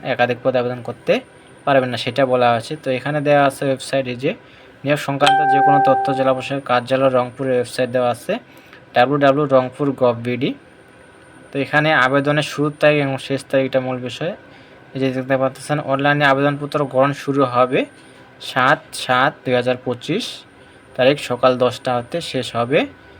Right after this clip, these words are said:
ছয় আট দুই হাজার পঁচিশ তারিখ বিকাল পাঁচটা। তো এই মাসের সাত তারিখে আবেদন শুরু হবে, সামনের মাসের আট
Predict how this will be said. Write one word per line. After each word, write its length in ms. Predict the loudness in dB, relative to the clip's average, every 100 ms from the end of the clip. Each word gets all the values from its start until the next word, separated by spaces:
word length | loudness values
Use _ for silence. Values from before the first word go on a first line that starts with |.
| -20
ছয় 340 | -12 2 4 4
আট 240 | 4 2
দুই 180 | 0 -2
হাজার 200 | -2 -2 -4
পঁচিশ 260 | -6 -6 -2
তারিখ 240 | 0 0
বিকাল 340 | -4 -2 -2 0
পাঁচটা। 440 | 0 -2 -2 -4 -4 -12 -20 -20 -20 -20 -20 -20 -20 -20 -20 -20 -20 -20 -20 -12
তো 60 | -2
এই 100 | 0
মাসের 440 | 2 2 2 2
সাত 260 | 0 -2 -2 2
তারিখে 420 | 2 4 2 2
আবেদন 340 | 2 2 2 0
শুরু 280 | -2 0 2
হবে, 340 | 2 2 -2
সামনের 400 | -4 -6 -4 -2
মাসের 300 | -2 -4 -2
আট 140 | -4